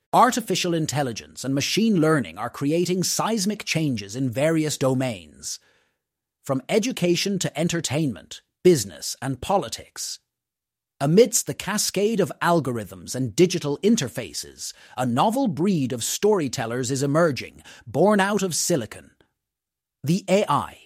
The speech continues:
Though fluent in the binary language of zeros and ones, these A I storytellers have yet to master, and I doubt they ever will, the emotional lexicon of storytelling.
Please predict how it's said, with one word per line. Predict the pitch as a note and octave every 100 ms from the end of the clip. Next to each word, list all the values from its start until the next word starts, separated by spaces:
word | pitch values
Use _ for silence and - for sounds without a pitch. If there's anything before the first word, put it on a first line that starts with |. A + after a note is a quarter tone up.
| _ _ -
Though | A#2 C4+ D4
fluent | - C#4+ F#3+ B2+ B2+
in |
the | C3
binary | - D#3 F#3+ F#3 F3
language | C#3 C#3+ C#3+ D#3+ C3
of | G#2+
zeros | G#2 D3 C#3 C3 A#2
and | A2+
ones, | B2 C3 F2+ C#2 - - - -
these | E3+ C#4 B3 -
A | G3
I | F#3 G3
storytellers | F#3 - F3+ D#3+ C3+ B2+ A#2+ A#2+
have | G3 F3
yet | A3 C4
to | - C3
master, | B2+ F3 D3+ - G#2+ - _ _ -
and | B2+ A#2+
I | A#2
doubt | A2+ C#3+ F3 E3+
they | B2 A#2
ever | D#3+ B2+
will, | G#2+ D#3 D3+ G2+ - - - -
the | D#3+
emotional | F3+ D#3 G#3+ D#4+ - C#4+ C4+
lexicon | C3 E3+ - A3+ - B2 A2+
of | A2
storytelling. | - F3+ F3 C3 A#2 E2+ -